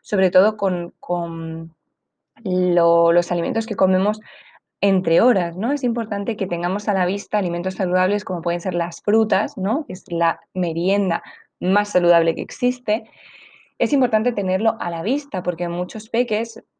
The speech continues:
dependiendo de la edad, ¿no? Pero, pero van a ver y les va a apetecer lo que estén viendo, ¿no? Porque la comida entra por los ojos antes de, de, mm,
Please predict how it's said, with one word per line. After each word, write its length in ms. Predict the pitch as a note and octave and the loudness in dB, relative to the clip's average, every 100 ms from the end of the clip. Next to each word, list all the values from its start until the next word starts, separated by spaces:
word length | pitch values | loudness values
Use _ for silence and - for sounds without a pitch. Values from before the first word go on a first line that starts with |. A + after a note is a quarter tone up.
| _ - | _ -10
dependiendo 520 | E3+ E3 E3+ E3+ F#3 | -4 -2 -2 2 4
de 120 | F3+ | 4
la 140 | E3 | 4
edad, 220 | D#3+ G3 F3+ | 2 0 0
¿no? 220 | G3 B3 | -2 -2
Pero, 420 | F#3 F3 - - _ | 0 0 0 -4 _
pero 560 | - E3+ E3 E3 D#3+ E3 _ _ _ - | -8 -4 -4 -4 -6 -10 _ _ _ -6
van 280 | E3+ G3+ A#3+ | 0 2 4
a 80 | |
ver 380 | A#3+ B3 C4 F#4+ _ - | 4 4 2 -4 _ -6
y 140 | G3+ F3+ - | -4 -4 -4
les 240 | F#3 F3 | -2 0
va 60 | F#3 | 0
a 20 | |
apetecer 720 | F#3+ A3 G#3+ G#3+ G#3+ A#3+ - _ _ _ - | 0 -2 -4 -2 0 0 -2 _ _ _ -4
lo 400 | F#3+ F#3 F3+ F3 | 0 2 2 2
que 100 | F#3+ | -2
estén 360 | - G3 F#3+ | -2 0 2
viendo, 420 | E3+ G#3+ D#4 G3+ E3 | 2 2 2 2 0
¿no? 220 | B3+ D4 | 0 0
Porque 280 | F#3+ F#3+ E3 | -2 -4 -2
la 160 | E3 | -2
comida 380 | E3 E3 F#3 G3+ | -2 -2 0 0
entra 240 | A3 A3+ | 0 -2
por 140 | G#3 E3+ | -2 -2
los 180 | E3+ F3+ | -4 -6
ojos 300 | - E3 - - - | -8 -12 -14 -20 -8
antes 340 | F#3+ F#3 F3+ D#3+ | -4 -2 -2 -2
de, 520 | E3+ D#3+ D#3+ D#3+ - | -4 -2 -4 -6 -8
de, 580 | E3+ E3+ E3 E3 E3 D#3+ | -6 -2 -2 -2 -6 -10
mm, 340 | D#3 D#3 D3+ | -12 -14 -16